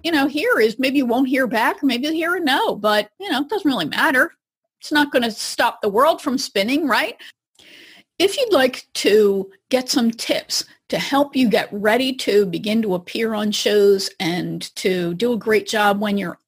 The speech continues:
on them, you can head over to my site and get the show notes for this episode, where I have a tip sheet that you can opt in to receive right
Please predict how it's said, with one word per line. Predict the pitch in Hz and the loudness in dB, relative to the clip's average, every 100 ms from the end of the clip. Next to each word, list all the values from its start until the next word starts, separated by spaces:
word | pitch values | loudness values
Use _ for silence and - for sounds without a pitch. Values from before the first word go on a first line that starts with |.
| - | -4
on | 196 233 | 0 4
them, | 262 277 285 - - - | 4 4 2 -4 -20 -8
you | 196 | -6
can | - 202 | -2 -2
head | - 247 247 - - | 0 0 2 0 2
over | 233 233 226 220 | 2 2 -2 -2
to | - 196 190 180 - _ - | 0 2 4 2 -2 _ -4
my | 185 175 | -2 -2
site | - - 233 240 _ - _ - | -2 2 2 0 _ -20 _ -4
and | 185 180 | -2 -2
get | 175 175 | -4 -4
the | 165 | -4
show | - - 226 | -4 0 2
notes | 254 277 269 | 2 2 0
for | - 269 | -4 0
this | 269 285 | 0 0
episode, | 269 277 - 269 269 254 - - | -2 -2 2 2 2 -4 -12 -14
where | - 214 202 196 - | 0 4 4 4 0
I | 214 | -4
have | 208 208 190 180 185 - | 0 0 2 0 -4 -2
a | 190 185 - | -2 -2 -6
tip | - 285 - _ | -2 -2 -2 _
sheet | - - 294 277 - | -2 0 0 -2 -4
that | 247 - 247 | -4 -2 0
you | 247 | -2
can | 247 - 254 247 240 - | -2 0 2 2 0 -2
opt | 254 254 | -2 0
in | 269 262 | 0 2
to | 262 269 | 2 -2
receive | 247 - 269 262 269 254 - _ _ | -2 0 0 2 0 -6 -18 _ _
right | 202 220 220 | -2 2 2